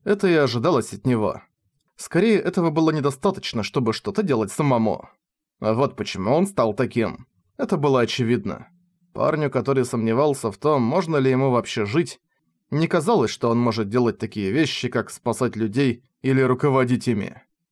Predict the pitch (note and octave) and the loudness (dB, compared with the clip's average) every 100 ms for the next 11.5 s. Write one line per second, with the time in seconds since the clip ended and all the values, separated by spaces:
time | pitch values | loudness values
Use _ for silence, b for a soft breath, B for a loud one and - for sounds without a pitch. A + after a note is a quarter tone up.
0 | _ - G2+ G#2+ C3+ C#3+ B2+ - _ _ | _ -8 -2 0 2 2 0 -4 _ _
1 | _ _ _ - C3+ C3+ A2 - - _ | _ _ _ 0 2 2 2 -4 -12 _
2 | _ _ - G#2 A#2 E3+ E3+ D3+ C#3+ C3+ | _ _ -10 -2 0 2 0 0 0 0
3 | D3 C3 C3+ C3+ B2 F#2+ - - - _ | 2 2 2 4 2 -4 -14 -18 -20 _
4 | _ _ - - A#2 - G3 C#3+ A#2+ A#2 | _ _ -10 -2 -2 2 2 4 4 2
5 | A2+ - - _ _ _ _ _ _ - | 0 -4 -12 _ _ _ _ _ _ -8
6 | - D#3 C#3+ - D3 C#3+ - C#3 B2+ C#3 | -4 0 0 0 0 0 0 -2 0 0
7 | C3 C#3 C#3+ C3+ - F3+ A3+ - - _ | 2 2 2 2 2 4 4 0 -20 _
8 | _ _ - C3+ B2+ G#2+ - - _ - | _ _ -2 2 2 0 -4 -20 _ -4
9 | A#2 A#2+ C3 C3+ B2 A#2+ A2 G2+ C#3+ C3+ | 0 0 0 0 0 -2 -4 -2 0 0
10 | B2 B2 A#2 A#2 A#2 C#3+ A#2+ B2+ C#3 C3+ | 2 0 2 0 2 2 2 2 4 4
11 | B2+ B2 B2+ - | 2 2 0 -2